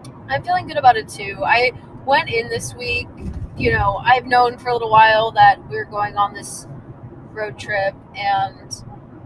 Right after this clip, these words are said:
I was excited about it, but I couldn't be that excited because I was so stressed out by work and everything.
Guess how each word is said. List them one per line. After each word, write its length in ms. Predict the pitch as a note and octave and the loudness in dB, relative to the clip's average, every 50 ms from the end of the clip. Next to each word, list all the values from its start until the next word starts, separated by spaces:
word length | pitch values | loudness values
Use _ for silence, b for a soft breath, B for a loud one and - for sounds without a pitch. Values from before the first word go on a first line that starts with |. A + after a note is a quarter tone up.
| - - - | -14 -6 -2
I 80 | A3 A#3 | 0 0
was 100 | A#3+ A3+ | 0 -2
excited 400 | G#3+ - - C#4 D#4+ G4+ G4+ F4 | -2 4 6 6 6 6 2 0
about 320 | C4 - A#3 A3+ A3 A3 | 0 2 2 2 2 0
it, 260 | A3 A3 G#3+ F#3+ - | -2 -4 -6 -6 -4
but 220 | - A3+ G#3+ G3+ - | -2 0 0 0 -2
I 100 | - G#3+ | -4 -10
couldn't 540 | A3 - - - C#4 D4 D4+ - - - - - - - | -10 -8 -6 -6 -4 -4 -6 -10 -14 -18 -18 -18 -18 -14
be 80 | - - | -10 -4
that 200 | - G#3+ A3 A#3 | 0 0 0 0
excited 540 | A#3+ - - - F#3+ F#3+ G3 - D4 D#4+ - | -2 -8 -10 -10 -8 -6 -6 -6 -6 -8 -8
because 200 | C#4 - - - | -12 -14 -10 -10
I 80 | G#3 | -10
was 140 | G#3 G#3 - | -10 -10 -10
so 240 | - - G#3 F#3+ G3 | -10 -8 -8 -10 -10
stressed 360 | G#3+ - - A3+ G#3 - - F#3 | -10 -8 -6 -6 -4 -2 0 4
out 240 | F3 G3 A#3+ A#3 | 4 4 4 4
by 140 | - A#3+ G#3+ | 4 2 2
work 340 | G3 - E3 E3 F#3+ A#3 - | 2 -4 -8 -8 -8 -8 -6
and 100 | A#3 C4 | -4 -4
everything. 600 | C#4 C#4+ D#4 D#4 D#4 - E4 D#4+ D#4+ D#4+ D#4+ - | -4 -4 -4 -10 -10 -4 -4 -2 -2 -2 -6 -10